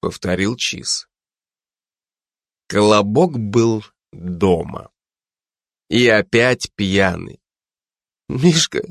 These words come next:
Мишка, не выдавай! взмолился он и полез обниматься. Братан, я сегодня буду на месте, и я уже иду.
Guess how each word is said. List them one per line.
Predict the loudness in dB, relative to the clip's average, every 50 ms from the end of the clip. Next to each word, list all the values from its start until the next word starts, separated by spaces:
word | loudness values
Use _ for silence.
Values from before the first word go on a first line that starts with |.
| -14 -8 0
Мишка, | 2 4 4 4 2 0 -2 -2 0
не | 2 4 4
выдавай! | 4 4 4 4 4 4 4 6 6 6 6 4 2 0 -4 _
взмолился | -6 -4 -2 0 2 2 2 2 2 2 2 2 2 4
он | 4 4 4 2 -2 -8 -14 -6
и | -4 -4
полез | -2 2 2 4 4 4 2 2
обниматься. | 0 0 2 2 2 2 2 0 -4 -8 -10 -10 -16 -18 -8
Братан, | -2 2 2 2 2 0 2 2 4 4 4 4 0 -2 _ -20 -20 -12 -4
я | 0 2 2
сегодня | 2 2 0 0 2 4 4 4 4 4 2 2
буду | 2 4 2 2 4 4
на | 2 4 4
месте, | 4 2 2 0 -2 -4
и | -2 -2 -2 -2 -2 -2
я | 0 2 2
уже | 2 2 2 2 2 2 2 2 2
иду. | 0 2 2 2 2 0